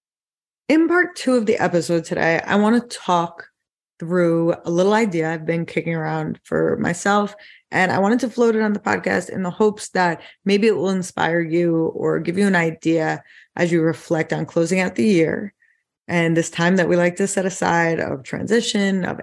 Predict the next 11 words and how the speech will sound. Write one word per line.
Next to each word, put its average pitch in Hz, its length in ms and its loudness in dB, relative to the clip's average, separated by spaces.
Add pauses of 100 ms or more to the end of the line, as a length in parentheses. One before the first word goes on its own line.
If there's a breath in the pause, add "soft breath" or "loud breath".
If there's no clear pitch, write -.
endings, 196 540 2
and 175 160 -2
new 165 100 0
beginnings. 104 640 -4 (840 loud breath)
So 226 420 2
at 233 200 2
the 277 100 4
end 269 140 4
of 247 60 2
this 262 200 0
year, 240 520 4